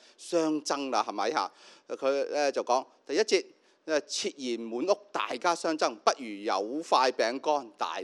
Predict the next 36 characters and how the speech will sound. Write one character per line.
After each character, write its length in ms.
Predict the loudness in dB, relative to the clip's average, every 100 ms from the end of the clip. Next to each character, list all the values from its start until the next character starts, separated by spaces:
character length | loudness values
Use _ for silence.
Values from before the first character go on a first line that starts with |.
| 0
家 240 | 2 2
相 300 | 0 -4 -4
安， 260 | -2 -2 -4
係 100 | -8
咪 200 | -8 -4
下？ 180 | -4 -4 _ _ -20 -20 _ -8
咁 100 | -4
佢 80 | -2
一， 60 | 0 -2 -2 -6
一 20 | 2
講 180 | 2 4
嘅 120 | 0
時 60 | 0
候， 160 | -4 -6 -20 -20 _
人 320 | 2 2 -2
點 240 | -4 -4 2
解 100 | 2
會 140 | 2
相 280 | 2 0 2
爭 240 | -2 0
啊？ 140 | 2 2 -2 _ _ _ _ _ -20 -20 _ _ _ _ _ _ -18
啊， 180 | -16 -16 -20 4
就 180 | 6 8
係 100 | 6 6 6
因 140 | 8
為 220 | 8 10
咧 240 | 10 10 8
呢 120 | 6
個 120 | 8
咧， 200 | 8 8 4 -12 -2
誒， 80 | 0
設 260 | 2 0 -2 -2
筵 200 | -2 0
滿 280 | -2 0 -2 4
屋 200 | 6 10
啊！ 140 | 8